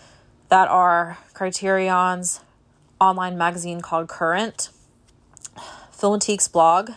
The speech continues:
Cinephilia and Beyond, The Film Stage, and filmsite dot org, as well as notes on film one dot org.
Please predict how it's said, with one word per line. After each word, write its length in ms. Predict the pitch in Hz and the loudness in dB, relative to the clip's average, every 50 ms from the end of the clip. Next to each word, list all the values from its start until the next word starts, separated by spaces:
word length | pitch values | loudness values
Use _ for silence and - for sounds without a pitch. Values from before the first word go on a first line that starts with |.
| - - | -18 -6
Cinephilia 880 | - - - - 214 220 208 - - 208 202 208 208 226 233 240 233 | -2 -2 0 2 0 0 -2 -2 0 2 4 4 4 4 4 4 4
and 100 | 226 233 | 2 2
Beyond, 500 | 233 247 240 233 233 240 240 240 240 247 - _ | 0 2 4 6 6 6 4 2 0 -4 -10 _
The 100 | _ 185 | _ -8
Film 380 | 185 - - - 208 214 214 226 | -8 -6 -2 0 2 2 2 0
Stage, 720 | 226 - - - 247 247 247 254 254 247 247 - - - - _ _ _ _ _ _ _ _ _ _ _ _ _ _ _ _ | -2 0 0 2 2 4 4 4 2 2 0 -6 -6 -6 -10 _ _ _ _ _ _ _ _ _ _ _ _ _ _ _ _
and 460 | 196 190 190 196 190 185 185 185 185 | 0 2 2 4 4 2 2 0 -2
filmsite 640 | 180 - - 208 208 214 208 - - 226 220 190 - | -6 -2 0 0 2 2 2 4 4 4 4 2 4
dot 240 | 220 214 214 214 - | 4 6 6 4 2
org, 520 | 175 175 175 170 170 175 180 190 214 233 254 233 - _ _ _ _ _ _ _ | 0 2 4 6 6 6 4 0 -2 -6 -8 -8 -12 _ _ _ _ _ _ _
as 180 | - 196 190 185 | 2 2 2 4
well 240 | 190 190 185 185 180 | 6 6 6 6 6
as 240 | 180 180 180 180 180 | 4 4 2 0 -4
notes 320 | 180 190 190 190 - - | -2 -2 -2 -2 0 0
on 140 | 196 185 185 | -2 -2 -2
film 400 | - - - 196 196 202 196 175 | -10 -2 0 2 2 2 0 0
one 280 | 165 165 151 165 170 | 0 -2 -2 -4 -4
dot 220 | 170 170 160 147 - | 0 2 2 2 0
org. 380 | - - - 98 - - - | -2 -6 -6 -6 -6 -10 -14